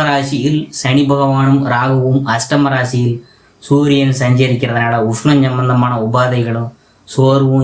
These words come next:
ஏற்படக்கூடும். கூடிய வரையில ஓய்வெடுத்து கொள்ளுங்க. சக்திக்கு மீறிய உடல் உழைப்பு, அதை நீங்க தவிர்க்கணும். அடுத்தது வந்து பரிகாரம் வந்து என்னன்னு பார்க்கும் பொழுது,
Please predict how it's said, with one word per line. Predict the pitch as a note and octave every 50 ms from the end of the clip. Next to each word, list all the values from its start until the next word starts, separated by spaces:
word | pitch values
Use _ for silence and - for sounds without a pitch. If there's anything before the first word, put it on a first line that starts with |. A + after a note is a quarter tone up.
| B2 A#2+
ஏற்படக்கூடும். | A#2+ B2 B2 B2 B2 B2 A#2+ A#2 - - A#2+ A2+ A#2 A2+ A2+ - - _ _ _ _ _ _ -
கூடிய | - C#3+ C#3+ C#3+ C#3+ C#3 C#3 C3
வரையில | C3 C3 C3 C3 C3 C3 B2+
ஓய்வெடுத்து | A#2+ A#2+ B2 B2+ C3+ C3 B2+ A#2 A#2 A#2+ A2+
கொள்ளுங்க. | A#2 A2+ A2+ A#2 A2 A2+ A2+ A#2 A2+ A2 -
சக்திக்கு | - - - C3 C3 C3 - - D3+ C3+ - C#3+ C#3
மீறிய | C3+ C3+ C3+ C#3 C#3+ D3 C#3+ C#3+ C3+ A#2+
உடல் | A#2+ B2 B2+ C3
உழைப்பு, | C3 C3 B2+ B2+ A#2+ A#2+ - - B2+ B2+ B2+ - - - _ _ _ _ _ _ _ _ _ _ _ _ _ _ _ _ _ _ -
அதை | A#2+ B2 B2 C3
நீங்க | C3 B2+ B2 B2
தவிர்க்கணும். | A2 - A#2+ B2 B2+ C#3 C3+ C3 B2+ B2 A#2+ A#2+ B2 C3 - - -
அடுத்தது | - A#2 A#2 C3 C3 - C#3+ C#3 C3+
வந்து | C3 B2+ B2+ B2 B2+ -
பரிகாரம் | - B2+ B2+ C#3+ C#3+ C#3 C#3+ C#3+ C#3 C3+ C3
வந்து | B2+ B2 B2 B2+
என்னன்னு | B2 A#2+ A#2+ B2 B2+ A#2+
பார்க்கும் | - A2+ A2 A2+ A2 - A#2+ A2
பொழுது, | A2 A2+ A2 A2 A#2